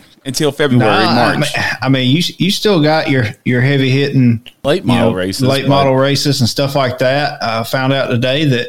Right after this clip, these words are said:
Speaker 2: you know, Brad Keselowski made
Speaker 1: I
Speaker 2: his
Speaker 1: saw
Speaker 2: announcement
Speaker 1: that.
Speaker 2: that he's gonna run the Snowball Derby race this year. So, of course, the one year that, like Austin said, that he, he's not gonna be able to go down there and watch it, and I'm not gonna be able to go down there and watch it this year.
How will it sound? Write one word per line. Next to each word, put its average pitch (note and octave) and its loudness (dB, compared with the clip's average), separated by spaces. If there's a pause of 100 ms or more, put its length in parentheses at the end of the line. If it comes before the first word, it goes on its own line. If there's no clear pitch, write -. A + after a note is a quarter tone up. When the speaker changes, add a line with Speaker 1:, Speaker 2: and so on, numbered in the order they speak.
(520)
Speaker 2:
you A#2+ -2
know, A#2+ 2
Brad B2+ 0
Keselowski C3+ 0
made B2+ 2
Speaker 1:
I C3+ -2
Speaker 2:
his C3 2
Speaker 1:
saw B2+ 2
Speaker 2:
announcement C3+ 0
Speaker 1:
that. A#2 -2
Speaker 2:
that A2+ -2
he's C3+ -2
gonna C3+ 0
run C3+ 2
the A#2+ 0
Snowball C#3 0
Derby C#3 2
race C#3 0
this C3+ -2
year. D3 -2
So, A#2 0 (320)
of - -12
course, D#3+ 2
the C3 0
one C#3+ 4
year C#3+ 2
that, A#2+ -2 (220)
like A#2+ -2
Austin C3+ 0
said, B2+ 0
that A2+ -2
he, D3 0
he's D3 0
not C#3 0
gonna B2 2
be C3 2
able B2 0
to - -2
go B2+ 0
down B2+ 0
there B2 0
and A#2+ 2
watch B2+ 0
it, D3 -2
and A2 -4
I'm D3 -2
not D3 0
gonna A#2+ 0
be B2 2
able A#2+ 0
to A#2 0
go A#2+ 2
down A#2+ 0
there A#2+ 0
and A#2 0
watch B2 -2
it A2+ -4
this A#2 -2
year. B2 -2